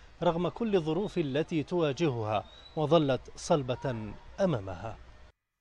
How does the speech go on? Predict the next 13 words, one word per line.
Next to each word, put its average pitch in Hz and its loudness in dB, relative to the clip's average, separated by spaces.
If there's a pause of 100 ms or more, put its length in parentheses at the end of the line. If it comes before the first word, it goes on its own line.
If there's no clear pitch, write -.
لم 139 2
يكن 160 -2
عادل 120 2
عليوة 131 2
والد 110 0
رحمة 131 2
يتوقع 131 0
أن 117 -4
تكسر 117 -2
ابنته 110 -2
كل 120 0
الحواجز 117 0
والظروف 107 0